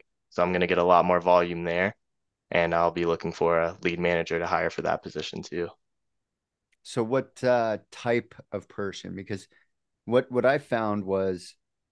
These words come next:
Speaker 2: the people who come into real estate typically have no experience. <laughs> They're just like,
Speaker 1: Right.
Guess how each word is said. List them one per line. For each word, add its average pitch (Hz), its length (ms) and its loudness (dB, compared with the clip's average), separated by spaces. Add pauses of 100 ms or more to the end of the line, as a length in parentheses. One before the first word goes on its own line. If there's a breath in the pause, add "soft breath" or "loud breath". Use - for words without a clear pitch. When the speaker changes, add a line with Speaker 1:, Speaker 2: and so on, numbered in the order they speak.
(1040)
Speaker 2:
the 110 80 -6
people 156 300 -2
who 151 120 -2
come 127 240 -4
into 117 220 -2
real 101 300 -2
estate 98 540 -6 (220)
typically 113 800 -6 (920)
have 101 240 -4
no 104 160 -2
experience. 90 720 -12
<laughs> - 40 -20
They're 117 160 2
just 117 280 0
like, 110 300 2
Speaker 1:
Right. 92 360 6